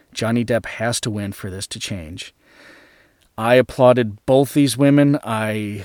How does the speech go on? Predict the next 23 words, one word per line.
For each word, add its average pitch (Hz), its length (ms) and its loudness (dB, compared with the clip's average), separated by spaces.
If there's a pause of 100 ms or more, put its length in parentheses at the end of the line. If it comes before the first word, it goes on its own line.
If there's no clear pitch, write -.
(140)
appreciate 127 680 -2
both 123 280 -2
of 117 160 -4
them 123 300 2
for 120 640 0 (320)
cutting 127 340 0
against 120 300 -2
the 127 80 -4
grain 120 420 0
and 110 140 -4
saying 117 440 -2
that, 113 340 -6
because 113 320 -6
there 113 100 -4
were 110 80 -4
s-, - 240 -10
s-, - 420 -16 (180)
s-, 101 160 -16
some 147 160 -4
things 147 240 -2
that 120 160 -4
came 123 240 -2
out 117 360 -2